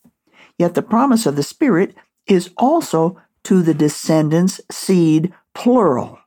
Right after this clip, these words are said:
Paul will turn to that aspect of the promise to the descendants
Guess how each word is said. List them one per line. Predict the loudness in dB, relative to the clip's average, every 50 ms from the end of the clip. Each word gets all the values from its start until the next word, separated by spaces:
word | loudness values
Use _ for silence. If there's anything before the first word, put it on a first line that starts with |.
| _ _ _ _ _ _ _ _ _ -20 -20 -20 -20 -20 _ -8
Paul | -2 0 2 2 2 2 2 2
will | 2 2 0 -2
turn | -2 -2 0 2 2 2 0
to | 0 -2 -2
that | 0 0 0 -2 -4 -4 -4
aspect | -2 -2 -2 -4 -6 -6 -4 -4 -4 -4 -6 -10 -8 -4
of | -2 -2 -2 -2 -2
the | 0 0 0 0
promise | -2 -6 -4 -2 -2 0 0 0 0 0 0 -2 -2 -6 -16 -20 _ _ _ _ _ _ _ _ _ _ _ _ _ _ _ _ _ _ _ -4
to | 0 2 4 4 4
the | 2 0 0
descendants | 0 0 -2 -2 -2 0 2 2 4 4 2 0 -2 -4 -12 -20